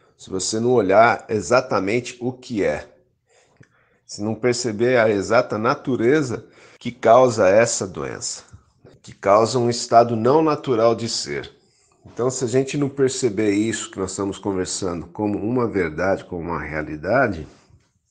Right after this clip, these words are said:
continua funcionando dentro da compartilhada estrutura social que é calculista, que é separatista, que é umbigoide.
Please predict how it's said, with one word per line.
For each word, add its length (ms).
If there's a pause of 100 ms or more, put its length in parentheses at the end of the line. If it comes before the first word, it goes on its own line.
(760)
continua 840 (440)
funcionando 720
dentro 580 (680)
da 220
compartilhada 840
estrutura 600
social 600
que 260
é 160
calculista, 960 (460)
que 220
é 120
separatista, 1300 (560)
que 140
é 280
umbigoide. 960